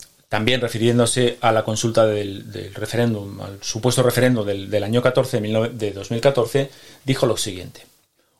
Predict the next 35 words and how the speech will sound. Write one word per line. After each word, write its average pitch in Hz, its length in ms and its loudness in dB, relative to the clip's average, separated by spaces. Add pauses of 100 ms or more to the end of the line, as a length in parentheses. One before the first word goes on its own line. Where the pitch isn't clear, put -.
(120)
"Hubo 180 380 4
un 160 160 4
gobierno 147 420 6
despótico", 131 920 0 (180)
en 107 120 -4
referencia 107 560 0
al, 98 120 -10 (180)
al 95 240 -10
gobierno 104 300 0
de 104 80 2
la 101 100 0
Generalitat 104 400 0
de 110 60 -4
Cataluña, 127 420 2
"que 120 100 -2
creyó 123 280 2
que 143 80 0
estaba 135 280 6
por 113 120 -2
encima 120 280 0
de 139 80 8
la 135 60 8
ley 117 320 0 (540)
y 135 100 2
de 117 100 2
los 113 140 0
tribunales, 113 800 0 (400)
eh, 101 340 -4
del 113 320 0
país, 123 560 2
y 185 120 4
los 156 180 4
tribunales 113 440 4
deben 104 160 2
juzgarlo". - 540 -6